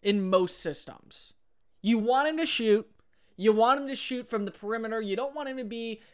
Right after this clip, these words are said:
the best three-point shooter, but you want him to be effective as a three-point shooter. And I think that that's really where A and M needs to find out who's gonna be their big man.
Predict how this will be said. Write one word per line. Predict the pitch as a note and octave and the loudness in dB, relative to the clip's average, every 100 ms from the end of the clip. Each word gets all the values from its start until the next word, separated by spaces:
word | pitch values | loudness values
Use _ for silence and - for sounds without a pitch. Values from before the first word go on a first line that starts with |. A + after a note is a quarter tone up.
| _ | _
the | - A#3+ | -10 -8
best | F3+ - A3 A3 - | -6 2 4 2 -4
three-point | A3+ - G#3+ G#3+ | -8 -8 -8 -8
shooter, | A3+ A3 G#3 | -6 -2 0
but | G#3 G#3 | -2 -4
you | G#3 | -4
want | G3 C4 C#4 | 0 0 0
him | B3+ A#3 | -6 -10
to | |
be | G#3+ A3+ | -8 -4
effective | G3 - - C#4 - B3+ | -6 -6 -4 -4 -2 -2
as | G#3+ F#3 | -2 -4
a | |
three-point | E3+ F3+ E3 - F3 D#3+ | -8 -8 -8 -10 -12 -10
shooter. | - E3+ E3+ E3 _ _ _ _ _ _ _ _ _ _ - | -6 -2 -2 -4 _ _ _ _ _ _ _ _ _ _ 0
And | A#3+ | 4
I | A#3+ | 4
think | C#4 F4 | 2 -2
that | B3 | 0
that's | G#3+ G#3+ A3+ - | 4 4 2 -2
really | F#3 G3 G3+ G#3 | -6 -2 -2 -2
where | G3 F3+ F3+ F3+ | -2 0 0 0
A | E3 F3 | -4 -4
and | E3+ | -2
M | E3 E3 D#3+ - | 0 0 -4 -8
needs | F3+ F#3 - | -6 -6 -4
to | G3 | -6
find | - F3 E3+ E3 | -4 -2 0 0
out | D#3+ D#3 - _ _ | 0 -2 -8 _ _
who's | G#3+ A3 - | -2 0 0
gonna | A3 | -2
be | F#3 F#3 F3+ | 0 0 0
their | E3 D#3+ | 2 0
big | D3 C#3 C3 | 0 -8 -10
man. | A#2 G1+ | -18 -20